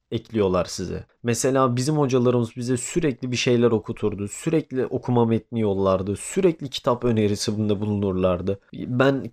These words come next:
kimisini okurdum, kimisini okumazdım. Orası ayrı. Ama inanın bana çok etkili bir bölümdür. İş imkanı yüksek bir bölümdür. Hani böyle şimdi dışarıdaki dayılara sorduğunuz zaman, "Ya yeğenim mühendislik falan okusana, ne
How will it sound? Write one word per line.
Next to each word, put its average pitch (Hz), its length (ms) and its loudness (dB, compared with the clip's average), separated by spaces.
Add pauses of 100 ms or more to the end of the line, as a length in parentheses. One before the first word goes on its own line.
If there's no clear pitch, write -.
kimisini 160 480 2
okurdum, 143 440 0
kimisini 147 380 -2
okumazdım. 131 560 2
Orası 110 340 2
ayrı. 110 380 2 (140)
Ama 147 360 -2 (260)
inanın 151 420 2
bana 135 380 2
çok - 420 -6
etkili 123 440 0
bir 101 140 2
bölümdür. 95 560 -2
İş 151 180 -2
imkanı 147 420 2
yüksek 139 460 -2
bir 101 120 -2
bölümdür. 92 420 -2 (180)
Hani 123 220 0
böyle 135 220 4
şimdi 135 280 -2
dışarıdaki 131 580 2
dayılara 131 380 4
sorduğunuz 123 560 0
zaman, 117 200 2
"Ya 107 240 2
yeğenim 117 540 4
mühendislik 113 840 0
falan 110 520 4
okusana, 117 560 0
ne 113 440 0